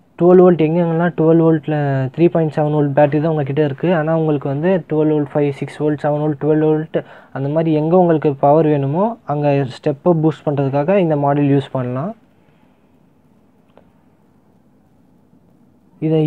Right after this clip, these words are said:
யூஸ் பண்ணி நான் இந்த வீடியோக்கு அப்புறம் நிறைய videos போடுவேன். அதை பார்த்தா உங்களுக்கே புரியும். இந்த டி பி ஃபார்ட்டி சிக்ஸ், டி பி ஃபார்ட்டி ஃபிஃப்டி சிக்ஸ் module எதுக்குன்னா, த்ரீ பாயிண்ட் செவன் வோல்ட் battery charge பண்ணலாம். இது lithium ion பேட்டரியா இருந்தாலும் charge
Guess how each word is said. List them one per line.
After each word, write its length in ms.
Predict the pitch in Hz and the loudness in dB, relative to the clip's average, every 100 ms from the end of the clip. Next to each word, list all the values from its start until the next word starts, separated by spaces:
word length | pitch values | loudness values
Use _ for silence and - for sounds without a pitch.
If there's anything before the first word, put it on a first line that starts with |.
| 175 | 4
யூஸ் 200 | 190 - | 4 2
பண்ணி 160 | 170 180 | 2 4
நான் 140 | 170 151 | 4 4
இந்த 120 | 147 | 4
வீடியோக்கு 300 | 170 185 175 | 6 6 4
அப்புறம் 220 | 147 170 156 | 0 0 0
நிறைய 160 | 151 151 | 2 2
videos 280 | 156 156 - | 2 2 0
போடுவேன். 280 | 143 143 185 190 | -2 0 -2 -4
அதை 120 | 139 135 | -6 -4
பார்த்தா 240 | 139 139 143 | -4 -2 -2
உங்களுக்கே 300 | 143 135 135 | -2 -4 -4
புரியும். 340 | 139 127 143 208 - _ _ _ _ _ _ _ - _ _ _ _ _ _ _ _ _ _ _ _ _ _ _ _ _ _ _ _ _ _ _ _ _ | -4 -6 -6 -8 -14 _ _ _ _ _ _ _ -20 _ _ _ _ _ _ _ _ _ _ _ _ _ _ _ _ _ _ _ _ _ _ _ _ _
இந்த 160 | 143 160 139 | -4 -2 0
டி 100 | 190 180 | 0 2
பி 100 | 196 - | 0 2
ஃபார்ட்டி 260 | 160 156 - | 2 0 -4
சிக்ஸ், 200 | 147 - - - | -10 -14 -12 0
டி 100 | 175 165 | 0 2
பி 60 | 175 | 0
ஃபார்ட்டி 260 | 165 156 156 | 2 2 0
ஃபிஃப்டி 220 | 143 139 143 | -4 -6 -6
சிக்ஸ் 180 | 139 147 | -6 -2
module 300 | 147 143 147 | 0 2 2
எதுக்குன்னா, 360 | 151 151 147 180 233 - | 0 -2 -2 -2 -4 -2
த்ரீ 120 | 180 190 | 2 4
பாயிண்ட் 220 | 190 175 170 | 4 0 0
செவன் 180 | 151 151 | 0 0
வோல்ட் 180 | 143 135 143 | 0 2 2
battery 280 | 143 147 139 | 2 0 -2
charge 200 | 135 127 - | -2 -2 -4
பண்ணலாம். 320 | 127 127 120 - - _ _ _ _ _ - | -6 -6 -10 -14 -20 _ _ _ _ _ -8
இது 100 | 143 | -4
lithium 320 | 151 143 185 160 | -2 0 0 2
ion 220 | 156 156 | 2 2
பேட்டரியா 320 | 151 139 156 147 | 2 2 2 2
இருந்தாலும் 380 | 139 147 147 139 | 0 0 0 2
charge 180 | 143 | 0